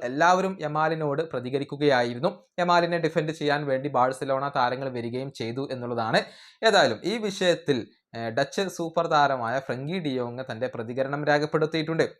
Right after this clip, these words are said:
"ഡാനി കാർവഹൽ കളിക്കളത്തിൽ വെച്ചുകൊണ്ട് ചെയ്തത് ശരിയായില്ല" എന്ന് തന്നെയാണ് ഡിയോങ് പറഞ്ഞിട്ടുള്ളത്. അതായത്, ലാമിൻ യമാലിനോട് ഇതൊക്കെ പ്രൈവറ്റ് ആയിക്കൊണ്ട് സംസാരിക്കാമായിരുന്നു. രണ്ടുപേരും ഒരുമിച്ച് സ്പെയിനിൽ കളിക്കുന്ന താരങ്ങളാണല്ലോ, കളിക്കളത്തിൽ വെച്ചുകൊണ്ട് കാർവഹൽ അങ്ങനെ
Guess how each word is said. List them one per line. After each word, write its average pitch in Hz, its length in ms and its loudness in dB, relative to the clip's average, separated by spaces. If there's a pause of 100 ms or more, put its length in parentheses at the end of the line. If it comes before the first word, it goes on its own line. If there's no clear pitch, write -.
(300)
"ഡാനി 151 400 4
കാർവഹൽ 180 580 6 (100)
കളിക്കളത്തിൽ 180 600 0
വെച്ചുകൊണ്ട് 151 480 -4
ചെയ്തത് 139 540 -4
ശരിയായില്ല" 147 680 4 (120)
എന്ന് 151 180 -4
തന്നെയാണ് 143 440 -2
ഡിയോങ് 127 420 -6
പറഞ്ഞിട്ടുള്ളത്. 120 540 -2 (460)
അതായത്, 196 420 4 (360)
ലാമിൻ 165 300 2
യമാലിനോട് 180 560 2
ഇതൊക്കെ 156 400 -4
പ്രൈവറ്റ് 156 520 -2
ആയിക്കൊണ്ട് 175 400 2
സംസാരിക്കാമായിരുന്നു. 143 1080 -2 (100)
രണ്ടുപേരും 143 520 -4
ഒരുമിച്ച് 139 380 -4 (320)
സ്പെയിനിൽ 143 460 -2
കളിക്കുന്ന 151 440 -2
താരങ്ങളാണല്ലോ, 147 840 2
കളിക്കളത്തിൽ 214 560 0
വെച്ചുകൊണ്ട് 175 460 -6
കാർവഹൽ 147 480 0
അങ്ങനെ 147 240 -4